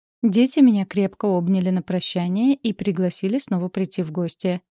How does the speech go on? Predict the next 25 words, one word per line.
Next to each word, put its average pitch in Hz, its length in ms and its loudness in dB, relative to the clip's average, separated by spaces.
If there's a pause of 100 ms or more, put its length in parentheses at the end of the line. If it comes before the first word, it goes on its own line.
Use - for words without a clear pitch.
(120)
Лиззи 190 340 2
пообещала 180 720 -2
сделать 185 500 -2
для 185 220 0
меня 180 240 0
книжную 190 460 0
закладку, 185 560 -4
как 170 240 -6
для 185 180 0
дяди. 175 400 -2 (440)
Конечно, 311 420 0
я 190 220 0
не 190 100 0
впервые 254 440 0
возилась 180 460 -2
с - 60 -20
детьми. 190 460 -4 (280)
В 185 140 -4
госпитале 180 560 -2
Дисоля 175 560 -4 (260)
где 185 280 0
мы 185 300 0
с - 120 -10
няней 175 320 0
помогали, 180 640 -2